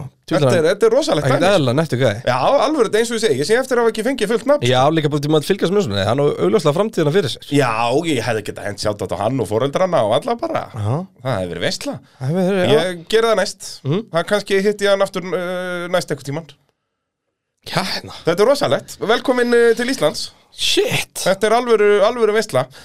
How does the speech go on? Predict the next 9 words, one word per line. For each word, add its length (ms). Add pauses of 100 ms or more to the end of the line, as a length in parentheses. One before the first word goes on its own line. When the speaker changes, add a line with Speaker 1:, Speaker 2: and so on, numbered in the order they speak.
(140)
Speaker 1:
Heyrðu, 260
áður 280
en 120
við 80
förum 160
að 80
tala 320 (120)
um, 180
hérna, 500